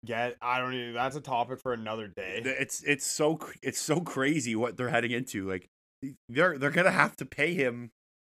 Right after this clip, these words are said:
Speaker 2: like, top tier money, and I don't,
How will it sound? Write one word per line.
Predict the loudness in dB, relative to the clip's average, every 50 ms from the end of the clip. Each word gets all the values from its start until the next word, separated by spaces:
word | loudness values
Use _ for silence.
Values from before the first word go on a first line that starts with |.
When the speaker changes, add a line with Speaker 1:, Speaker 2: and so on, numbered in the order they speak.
| _ _ _ _ -6
Speaker 2:
like, | -4 -4 -4 -4 _ _ _ _ -8
top | 0 4 4 4 4 4 0
tier | -4 0 0 2
money, | 2 2 0 -2 -4 -8 -10 _ _ _ _ _ _ -4
and | -2 -2 -2 -4 -4 _ 4
I | 4 6
don't, | 6 4 2 0 -4